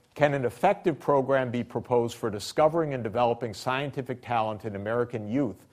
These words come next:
so that the continuing future of scientific research in this country may be assured on a level,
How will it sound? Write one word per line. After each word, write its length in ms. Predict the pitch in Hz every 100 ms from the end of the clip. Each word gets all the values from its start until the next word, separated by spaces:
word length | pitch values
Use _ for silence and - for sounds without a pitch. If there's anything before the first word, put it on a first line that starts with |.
| _ _ _ -
so 220 | - 131
that 180 | 117 113
the 60 |
continuing 680 | 98 113 110 156 165 165 127
future 480 | - 170 175 175 117
of 120 | 95
scientific 640 | - 131 139 135 127 120
research 500 | 107 107 - 110 -
in 100 | 107
this 180 | 110 110
country 500 | - 101 - 107 95 _ _ _
may 140 | 123 120
be 160 | 117
assured 420 | 110 - 165 165
on 140 | 143 131
a 60 |
level, 520 | 113 123 127 127 131